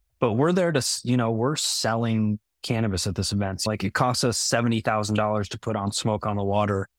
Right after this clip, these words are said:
Uh, and so I need to recoup that investment in order for us to be able to keep doing it.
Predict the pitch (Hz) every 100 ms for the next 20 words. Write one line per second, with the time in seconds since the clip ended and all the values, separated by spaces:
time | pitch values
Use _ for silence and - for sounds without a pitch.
0 | _ _ - 104 101 98 117 - 110 117
1 | 117 110 104 110 - 120 110 110 101 98
2 | 98 107 104 117 95 113 123 123 131 120
3 | - 127 123 117 - 123 110 123 120 98